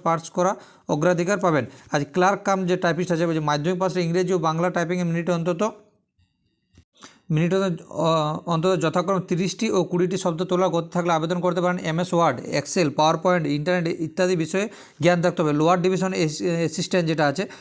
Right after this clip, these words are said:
সেটা মোট অন্তত পঞ্চাশ পার্সেন্ট নম্বর পেয়ে মাধ্যমিক পাসের আবেদন করতে পারেন। কম্পিউটার জানলে অগ্রাধিকার পাবেন। অ্যাসিস্ট্যান্ট যে ক্যাশিয়ার যেটা আছে, অ্যাসিস্ট্যান্ট ক্যাশিয়ার মোট অন্তত পঞ্চাশ পার্সেন্ট নম্বর পেয়ে মাধ্যমিক পাসরা। আচ্ছা, অ্যাসিস্ট্যান্ট ইঞ্জিনিয়ার পদে তাহলে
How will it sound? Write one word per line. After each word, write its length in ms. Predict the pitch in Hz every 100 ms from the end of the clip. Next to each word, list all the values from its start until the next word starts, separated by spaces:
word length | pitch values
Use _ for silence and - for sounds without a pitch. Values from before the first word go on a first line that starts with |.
| -
সেটা 200 | - 170
মোট 260 | 160 185 196
অন্তত 320 | 185 190 190
পঞ্চাশ 320 | 175 165 190
পার্সেন্ট 300 | 190 185 185
নম্বর 220 | 170 170 175
পেয়ে 120 | 190
মাধ্যমিক 400 | 165 156 185 180
পাসের 240 | 175 175
আবেদন 320 | 180 170 180
করতে 220 | 180 175 185
পারেন। 200 | 185 202 - - -
কম্পিউটার 400 | 165 175 202 185
জানলে 240 | 190 185
অগ্রাধিকার 460 | 170 165 180 180 185
পাবেন। 260 | 180 180 180
অ্যাসিস্ট্যান্ট 520 | 175 233 196 214 196
যে 80 | 190
ক্যাশিয়ার 400 | 185 175 185 156
যেটা 180 | 160
আছে, 120 | 156 160
অ্যাসিস্ট্যান্ট 480 | 156 190 180 185
ক্যাশিয়ার 300 | 175 - 185 214 - -
মোট 260 | 165 190 190
অন্তত 340 | 196 202 190 175
পঞ্চাশ 300 | 180 190 190
পার্সেন্ট 280 | 190 185
নম্বর 220 | 175 170 180
পেয়ে 120 | 190
মাধ্যমিক 400 | 165 160 196 185
পাসরা। 280 | 175 135 110
আচ্ছা, 400 | - - 143 156
অ্যাসিস্ট্যান্ট 460 | 156 185 - 185
ইঞ্জিনিয়ার 300 | 170 180 190 180
পদে 140 | 190
তাহলে 280 | 190 190